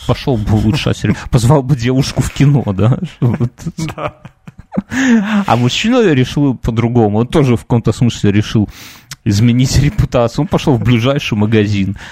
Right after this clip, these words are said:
Speaker 1: А то хостовары. Вот у нас <laughs> в Минске так всё устроено, что куда ни пойди, всегда наткнёшься на хостовары. А, купил там хозяйственный нож. Я зря смеюсь, наверное, в этот момент. Ну, короче, он купил себе хозяйственный нож,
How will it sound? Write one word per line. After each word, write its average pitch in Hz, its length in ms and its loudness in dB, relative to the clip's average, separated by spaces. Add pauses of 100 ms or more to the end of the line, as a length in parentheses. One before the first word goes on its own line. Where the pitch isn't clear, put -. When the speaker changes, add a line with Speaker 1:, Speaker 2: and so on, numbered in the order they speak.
(120)
Speaker 1:
А 110 80 -2
то 127 160 2
хостовары. 117 680 0
Вот - 220 -10
у 104 100 -6
нас 104 260 0
<laughs> - 0 -
в 123 680 0
Минске 131 380 0 (240)
так 135 200 2
всё 120 160 0
устроено, 131 460 0
что - 160 -6
куда 139 240 2
ни 131 100 0
пойди, 127 420 0
всегда 120 320 0
наткнёшься 113 600 -2
на 104 140 0
хостовары. 110 720 0 (520)
А, 190 500 2
купил 170 320 0
там 107 280 -2 (260)
хозяйственный 127 800 2
нож. 98 400 -2 (720)
Я 98 280 0
зря 92 180 0
смеюсь, 107 400 -4
наверное, 92 280 0
в - 20 0
этот - 220 -4
момент. 98 360 -2
Ну, 131 80 -2
короче, 107 320 -2
он 113 80 0
купил - 280 -4
себе - 180 -4
хозяйственный 104 560 -2
нож, 92 180 -2